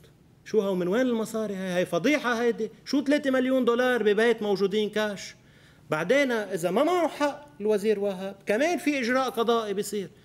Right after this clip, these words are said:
موضوع بس ما بينترك هيك، ولو، ولو القضاة مش بس بدنا كل مرة نحن نروح نقدم شكوى ونقدم دعوة ليلاحقوا، هيدي أمور لازم يلاحقوا فيها عفوا،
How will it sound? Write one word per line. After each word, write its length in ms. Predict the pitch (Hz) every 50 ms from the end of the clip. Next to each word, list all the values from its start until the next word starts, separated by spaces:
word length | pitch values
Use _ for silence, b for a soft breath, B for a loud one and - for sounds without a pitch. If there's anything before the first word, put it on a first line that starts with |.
| B B B B B B B
موضوع 340 | 139 151 151 147 185 285 277
بس 140 | 233 - -
ما 60 | 247
بينترك 540 | 269 349 349 294 330 311 294 285 269 - 254
هيك، 280 | 262 269 262 247 233 - - B B B B B
ولو، 400 | - 139 160 226 277 302 294 277 - - - B B B B B
ولو 400 | 135 156 208 262 277 269 208 170
القضاة 600 | 160 156 - 165 151 160 233 285 294 277 262 - - 196
مش 200 | 214 247 - 254
بس 320 | 254 370 381 - - -
بدنا 260 | 294 294 - - 269
كل 200 | 254 - 269 254
مرة 280 | 247 269 277 269 254 247
نحن 200 | 247 240 - 233
نروح 340 | 240 226 208 247 226 - 214
نقدم 560 | 220 220 226 220 190 180 214 214 214 202 - B B B
شكوى 440 | - 226 240 233 - - 226 226
ونقدم 560 | 226 214 214 202 190 214 208 165 160 208 196 185
دعوة 360 | 160 220 196 180 202 202 202
ليلاحقوا، 580 | 190 180 180 175 180 190 190 - - 147 151
هيدي 260 | 135 180 240 254 208 220
أمور 300 | 202 190 190 240 269 247
لازم 260 | 220 202 - 190 185
يلاحقوا 420 | 180 220 254 226 - 196 190 180
فيها 260 | - - 240 247 247
عفوا، 420 | 240 190 180 233 - - 220 190